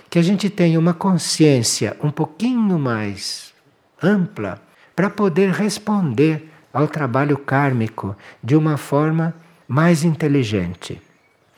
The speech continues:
E não ficar cuidando do próprio karma pessoal, que já é um trabalho sério, mas que não basta hoje, não basta. Existe o karma da humanidade, hoje existe o karma do planeta,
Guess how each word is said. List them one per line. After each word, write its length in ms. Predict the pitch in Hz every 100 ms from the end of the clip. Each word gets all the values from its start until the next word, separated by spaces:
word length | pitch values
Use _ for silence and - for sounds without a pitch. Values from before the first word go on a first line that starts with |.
| _
E 120 | 160
não 240 | 165 196 220
ficar 680 | 226 - 151 151 170 - -
cuidando 640 | - 190 131 139 175 190
do 140 | 160 160
próprio 360 | 151 139 147
karma 360 | 139 135 123 120
pessoal, 680 | - 135 - 139 151 214 226 _ _ -
que 140 | -
já 180 | 113 131
é 240 | 104 117
um 260 | 151 123 90 -
trabalho 800 | 117 98 98 107 123 107 90 90 _ -
sério, 580 | - 113 110 143 226 233 - - -
mas 180 | - 151
que 120 | -
não 200 | 226 247
basta 520 | 170 156 190 - - 117
hoje, 520 | 98 92 82 87 98 -
não 180 | 202
basta. 640 | 165 147 170 - - 98 107 - - - -
Existe 340 | 151 208 196
o 60 | 185
karma 340 | - 190 196
da 140 | 175 180
humanidade, 920 | 185 202 190 104 117 156 151 110 104 -
hoje 240 | 190 202
existe 360 | 190 180 170 170
o 40 |
karma 340 | - 170 180
do 140 | 170 165
planeta, 760 | 160 147 127 156 151 - 98